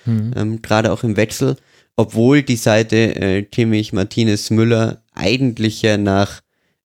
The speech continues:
Speaker 2: äh, also als ich die Aufstellung gesehen habe, hab ich mir gedacht, "Oh Gott, die rechte Seite wird tot sein", aber, ähm, stellte sich dann heraus, dass es eigentlich gar nicht so, so doof geplant war. Und, ähm,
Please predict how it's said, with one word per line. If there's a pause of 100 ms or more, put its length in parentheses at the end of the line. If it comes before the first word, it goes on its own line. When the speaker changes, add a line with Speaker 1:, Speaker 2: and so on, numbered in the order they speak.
Speaker 2:
äh, (200)
also (120)
als
ich
die
Aufstellung
gesehen
habe,
hab
ich
mir
gedacht,
"Oh
Gott,
die
rechte
Seite
wird
tot
sein",
aber,
ähm, (340)
stellte
sich
dann
heraus,
dass
es
eigentlich
gar
nicht
so, (420)
so
doof
geplant
war.
Und,
ähm,